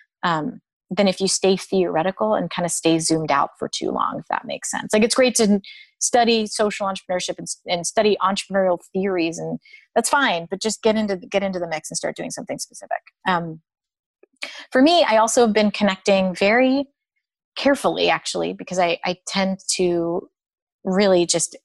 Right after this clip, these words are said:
I, I almost overconnect. And so I'm <laughs> trying to very carefully choose,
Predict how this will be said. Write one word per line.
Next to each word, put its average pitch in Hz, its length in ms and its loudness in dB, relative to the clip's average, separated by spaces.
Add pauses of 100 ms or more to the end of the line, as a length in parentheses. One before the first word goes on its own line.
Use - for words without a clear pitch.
(220)
I, 196 220 0
I - 20 0
almost 233 340 0
overconnect. 202 680 -4
And 190 120 -4
so 220 100 -2
I'm 226 80 -2
<laughs> - 20 -4
trying 262 300 2
to 254 60 4
very 190 220 0
carefully 180 480 0
choose, 190 560 0